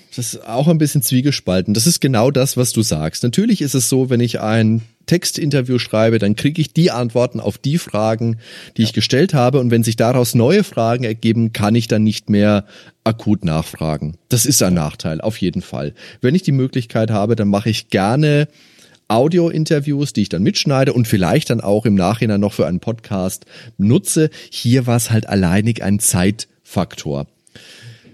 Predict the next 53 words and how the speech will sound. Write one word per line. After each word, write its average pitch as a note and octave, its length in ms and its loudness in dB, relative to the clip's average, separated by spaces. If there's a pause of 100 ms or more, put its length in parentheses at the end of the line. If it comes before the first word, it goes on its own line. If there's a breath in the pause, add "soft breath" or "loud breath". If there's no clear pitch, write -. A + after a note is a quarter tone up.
(580 loud breath)
Weil A#2 120 2
klar A#2 280 2
kannst C3 240 -2
du B2+ 40 2
hingehen, D#3+ 720 0
Bob A2+ 180 -4
Bates B2 240 0
ein A#2+ 40 -4
Interview C#3 440 -4
machen, C3 420 -4
das B2 140 -8
kannst, - 340 -2
kann A#2 160 0
ich F#3 140 2
bestimmt D3+ 400 2
irgendwann B2+ 420 2
mal A2+ 160 2
brauchen, A2 460 0
aber F#2+ 160 0
hier A2+ 320 2
war A#2 100 2
einfach G#2+ 240 -2
die A2 140 0
Zeit F#2 320 0
nicht F#2+ 240 -2
da. D2 140 -2
Und F#2+ 140 -4
dann, B2 140 0
wenn B2 140 2
du A#2 120 2
eins A2 360 -2
als A2+ 260 0
Interview, B2 500 -2
als G#2 340 -2
E-Mail C3 360 2
geschrieben B2 480 0
hast, A#2+ 300 0
dann A2+ 80 2
denkst A2 220 0
du, A2+ 120 2
ja, C#3+ 500 2
ja, C3 280 0
das C3+ 160 -6
ist - 160 0
schon C#3 260 2
angenehm, C3 580 -2
weil B2 140 2
es - 140 -6
geht C#3 180 -2
halt C3 140 0
einfach B2 260 -2
so B2 180 0
viel A#2 420 0